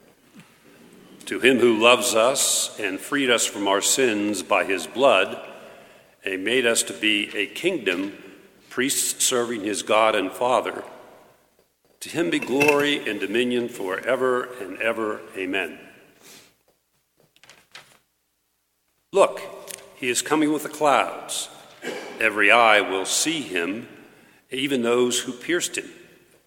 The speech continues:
And on his account, all the tribes of the earth will lament.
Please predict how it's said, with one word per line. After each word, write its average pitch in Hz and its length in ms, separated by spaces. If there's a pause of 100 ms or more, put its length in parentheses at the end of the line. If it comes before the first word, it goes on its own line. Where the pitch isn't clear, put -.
(640)
And 90 140
on 92 200
his 156 220
account, 127 460 (160)
all 139 200
the 135 80
tribes 131 500
of 139 60
the 127 140
earth 110 440 (480)
will 101 120
lament. 113 540